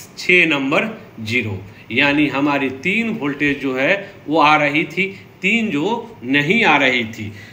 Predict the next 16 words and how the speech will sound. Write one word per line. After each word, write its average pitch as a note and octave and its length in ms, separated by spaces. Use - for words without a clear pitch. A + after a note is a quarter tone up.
तो F3+ 480
हमारा F3+ 340
अगर E3 240
voltage D3+ 440
को G3 140
अगर F3 220
check F#3+ 280
करेंगे F3+ 320
तो E3 140
एक E3 240
नंबर F3+ 340
में F3+ 120
आपको E3+ 220
दिखा D#3+ 280
दूं F3 180
पहला, D#3+ 360